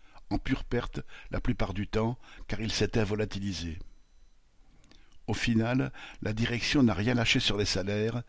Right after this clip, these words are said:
se bornant à aménager la prime de façon que davantage de salariés y aient droit.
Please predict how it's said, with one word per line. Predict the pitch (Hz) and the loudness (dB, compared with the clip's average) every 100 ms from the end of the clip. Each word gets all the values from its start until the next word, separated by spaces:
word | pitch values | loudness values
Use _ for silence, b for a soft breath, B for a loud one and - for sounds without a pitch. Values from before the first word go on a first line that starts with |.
| B B - | B B -4
se | 113 | -2
bornant | 107 120 131 139 - | 2 4 6 4 4
à | |
aménager | 95 110 113 120 120 113 | 0 2 6 6 6 4
la | - | 2
prime | - - 117 120 - B B - | -2 -2 2 2 2 B B -2
de | |
façon | 107 - - 139 | 0 2 4 2
que | - | 2
davantage | 95 113 117 120 117 113 | 0 0 2 2 2 2
de | 104 | 0
salariés | - 104 98 107 110 - | 0 0 0 0 0 0
y | 107 104 | -2 -2
aient | |
droit. | 135 - 87 95 | -2 -4 -6 -8